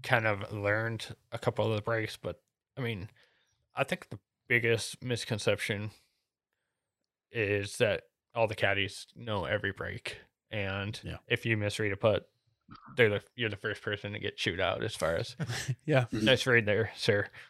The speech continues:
Speaker 2: <laughs> Yeah.
Speaker 3: Yeah.
Speaker 2: Yeah, well, you tried to read it too, <laughs> so
Speaker 3: Yeah.
Speaker 2: come on.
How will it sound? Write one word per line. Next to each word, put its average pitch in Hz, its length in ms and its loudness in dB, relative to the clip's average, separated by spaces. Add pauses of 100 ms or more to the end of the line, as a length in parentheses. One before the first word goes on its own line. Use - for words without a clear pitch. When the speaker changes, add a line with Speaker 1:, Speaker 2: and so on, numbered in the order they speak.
(240)
Speaker 2:
<laughs> 160 180 0 (1040)
Yeah. - 100 -6
Speaker 3:
Yeah. 90 320 0 (180)
Speaker 2:
Yeah, 156 80 0
well, 123 80 2
you 123 140 6
tried 147 220 4
to 120 80 4
read 135 160 8
it - 100 0
too, 143 320 4
<laughs> 123 40 0
so - 360 4 (800)
Speaker 3:
Yeah. 104 280 6 (120)
Speaker 2:
come 165 220 4
on. - 260 6